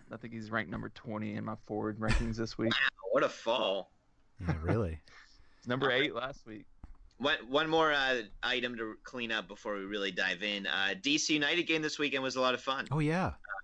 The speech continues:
Speaker 2: they're still working on the atmosphere, I think, a little bit,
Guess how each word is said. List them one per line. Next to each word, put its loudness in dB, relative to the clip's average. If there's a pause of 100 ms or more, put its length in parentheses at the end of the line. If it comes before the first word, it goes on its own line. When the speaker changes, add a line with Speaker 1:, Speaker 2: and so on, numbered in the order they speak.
(140)
Speaker 2:
they're 4
still 0
working 4
on 2
the 2
atmosphere, 0
I 4
think, -6
a -6
little -2
bit, 2